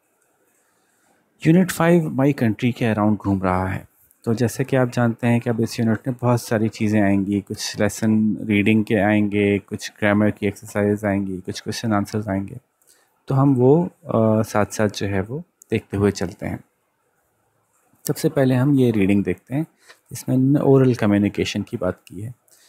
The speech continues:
यानी ये चाहते हैं कि स्टूडेंट्स ये पढ़ें, ठीक है, ये रीड करें और आपस में एक दूसरे से डायलॉग्स बोलें। लेकिन ये क्या बात हो रही है, हम इसको समझते हैं, इसको ट्रांसलेट करते हैं। तो शुरू करते हैं।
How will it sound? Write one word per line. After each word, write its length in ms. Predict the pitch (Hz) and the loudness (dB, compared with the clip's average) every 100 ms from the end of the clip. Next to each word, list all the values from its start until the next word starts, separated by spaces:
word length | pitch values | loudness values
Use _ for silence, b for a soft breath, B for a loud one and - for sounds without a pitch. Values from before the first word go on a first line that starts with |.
| b - | b -2
यानी 240 | 131 127 127 | 2 6 6
ये 60 | |
चाहते 380 | 123 120 113 120 | 4 0 0 0
हैं 180 | 113 113 | 0 0
कि 180 | - 170 | -2 -6
स्टूडेंट्स 640 | - 110 110 165 - - _ _ _ _ - | -2 0 2 0 -2 -14 _ _ _ _ -8
ये 180 | 113 147 - - | 0 0 0 2
पढ़ें, 360 | 120 104 92 98 _ _ _ _ _ - | 4 4 0 -6 _ _ _ _ _ -14
ठीक 120 | 131 139 | -14 -14
है, 120 | - _ b _ - | -18 _ b _ 0
ये 120 | 131 | 0
रीड 280 | 117 147 - | 4 2 2
करें 360 | 139 131 135 | 2 4 4
और 160 | 131 113 | 4 2
आपस 340 | 104 113 110 - | 2 -2 -6 -2
में 80 | 113 | -2
एक 60 | |
दूसरे 300 | 104 107 - | 0 -4 -4
से 140 | 104 107 | -4 0
डायलॉग्स 720 | 101 98 113 123 - - - | 2 2 2 0 -4 -20 -2
बोलें। 320 | 113 113 117 120 B B B B - | 0 2 0 -6 B B B B -6
लेकिन 280 | 107 120 | -4 0
ये 60 | 117 | -2
क्या 220 | - 123 | 2 2
बात 280 | 127 131 117 | 2 0 0
हो 60 | 120 | 0
रही 140 | 123 | 2
है, 60 | 127 | 0
हम 100 | 113 | 0
इसको 220 | - - | -2 -6
समझते 420 | 104 107 - 117 | -2 -2 -4 -2
हैं, 100 | 117 | -2
इसको 200 | 107 107 | -2 -6
ट्रांसलेट 400 | 98 95 - 90 | -4 -6 -6 -10
करते 400 | - - - - | -10 -16 -16 -20
हैं। 100 | - _ _ _ _ _ _ - _ _ _ - | -20 _ _ _ _ _ _ -20 _ _ _ -8
तो 60 | 127 | -4
शुरू 260 | - 101 | 0 0
करते 320 | 80 67 - | 0 -6 -8
हैं। 140 | - | -10